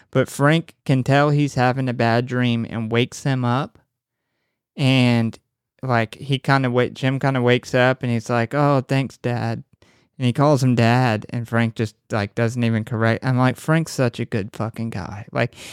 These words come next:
he is the dad we all wish we had,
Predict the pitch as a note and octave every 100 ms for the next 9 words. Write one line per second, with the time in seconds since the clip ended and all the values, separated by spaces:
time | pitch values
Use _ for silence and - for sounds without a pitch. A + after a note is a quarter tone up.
0 | - - E3 F#3 F3+ D#3 C3 B2 - -
1 | _ _ _ _ _ _ C#3+ C3 A#2+ A#2+
2 | B2 B2 A#2+ A#2 A2 A2+ A2+ - A#2+ A#2
3 | G#2+ G2 F#2 G2